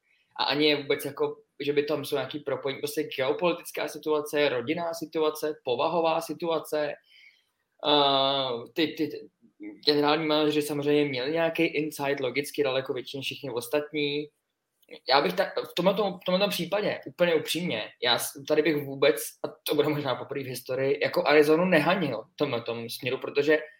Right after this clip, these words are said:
na to opravdu je velký risk tohodle borce vzít přes ten velký talent. A, a já to nechci,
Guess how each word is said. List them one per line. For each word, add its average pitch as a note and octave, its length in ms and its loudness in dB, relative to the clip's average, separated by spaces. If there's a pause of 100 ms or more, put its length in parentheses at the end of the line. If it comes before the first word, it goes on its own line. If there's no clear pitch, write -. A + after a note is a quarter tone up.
(140)
na B2 60 -6
to D#3+ 180 0
opravdu F3 460 8
je B2 80 6
velký A2+ 340 4
risk G#2+ 300 -2
tohodle A2 260 -4
borce A2 340 -4
vzít G2+ 280 -12 (300)
přes - 260 -2
ten C3 280 -2 (140)
velký A#2+ 420 0
talent. G2 420 -8 (160)
A, G2+ 80 -4 (380)
a - 120 -4
já B2+ 180 4
to D3 120 0
nechci, D3+ 500 -2